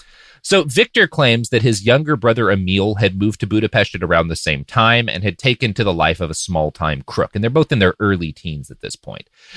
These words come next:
Victor claims to have followed after him, uh, starting with simple panhandling and moving on to picking pockets and then to burgling homes and businesses, and then finally to the noble trade of a street hustler.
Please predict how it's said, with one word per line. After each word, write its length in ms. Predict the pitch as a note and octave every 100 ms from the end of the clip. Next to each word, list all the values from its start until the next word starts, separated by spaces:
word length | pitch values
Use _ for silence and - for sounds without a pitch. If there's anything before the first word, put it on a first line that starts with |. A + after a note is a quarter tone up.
| G#2
Victor 360 | G#2+ G3 - F3+
claims 360 | - C#3 B2+
to 160 | - A2+
have 100 | -
followed 420 | - G#2+ G#2+ G2+
after 360 | D#2 D2 - A#1+
him, 200 | A#1+ G1+ _ _ -
uh, 160 | G2
starting 380 | F#2 - C3 C#3+
with 100 | B2+
simple 340 | - C#3 C3 A2+
panhandling 800 | A#2+ G#2+ A#2 B2 B2+ B2+ C3
and 160 | G#2+ G2+
moving 300 | B2 C#3 A#2
on 180 | G2 G2
to 100 | A2
picking 380 | G2+ F2+ E2+ -
pockets 540 | D3 D3 - - -
and 180 | A2 G#2
then 100 | G2+
to 80 | -
burgling 480 | D#2+ A2+ A2 G#2 F#2
homes 320 | G2+ F#2 E2
and 160 | - -
businesses, 560 | C#3+ E3 - D#3+ D#3 - - A2
and 200 | B2 C3
then 120 | D3
finally 680 | B2+ - F#3+ G#3 C3+ F2 E2+
to 180 | - B2+
the 140 | B2
noble 340 | A2+ D3 E3+ E3
trade 400 | - D#2+ C#2+ -
of 140 | F#2
a 120 | F2+
street 480 | E2+ - - C#3 -
hustler. 460 | F#2 D#2 - -